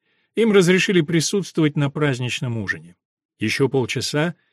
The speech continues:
и из Липовой аллеи вынырнет автомобиль и остановится перед входом,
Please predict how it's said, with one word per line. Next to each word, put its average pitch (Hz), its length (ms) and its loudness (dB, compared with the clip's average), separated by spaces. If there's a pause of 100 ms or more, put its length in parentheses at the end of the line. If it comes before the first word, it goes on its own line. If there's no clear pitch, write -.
(320)
и 190 120 6
из 196 120 4
Липовой 214 420 4
аллеи 202 280 4
вынырнет 165 600 0
автомобиль 160 760 -2
и 143 40 -2
остановится 117 720 -6
перед 110 240 -6
входом, 180 460 0